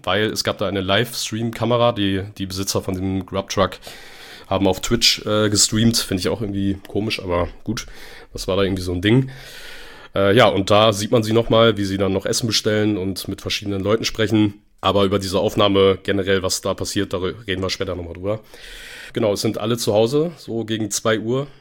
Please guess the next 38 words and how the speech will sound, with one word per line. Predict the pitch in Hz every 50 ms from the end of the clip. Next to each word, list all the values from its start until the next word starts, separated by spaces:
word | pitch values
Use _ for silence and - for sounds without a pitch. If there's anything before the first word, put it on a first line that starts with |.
| _ _ _ _ _ _ _
Das | - 101 - -
Haus | 110 107 107 104 - - - - 120
wird | 101 95 98 98 - - - - -
dann | 98 98
so | 95 98
langsam | 95 98 101 95 98 92 92
dunkel. | 98 104 117 120 143 123 123 131 135 135 - - _ _ _ _ -
Ähm, | - 98 98 98 98 98 98 98 98 92 - -
irgendwann | - 101 101 98 98 98
geht | 98 101 -
das | 98 - -
Licht | 110 113 - -
aus. | 113 113 117 113 - - - - - - - - - - - - _ -
Man | 90 98
sieht | 95 98 101 98 - - -
noch, | 104 98 - -
dass | - 101 95 95 - - - - - - _ _ -
Xana | - 92 95 98 104 110 110 107
noch | 101 98 95
sehr, | - 101 95 98
sehr | 98 98
lange | 95 95 95 92 -
wach | 107 - -
ist. | 120 123 113 - -
Die | 104
ist | 95 - -
noch | 101 95
am | 104 98 95
Handy | 98 104 107 113 110 110 110 107 - _ _ -
bei | 104 98
TikTok | - 123 107 - 117 110
unterwegs. | 107 104 - 110 101 104 107 101 - - - - - - - - - - - - - _ -
Das | 87 85
sieht | 101 92
man | 95 92 90
später | - - 98 92 101
auf | 92 92 87
den | - 92 90 95 92 92 92 92 95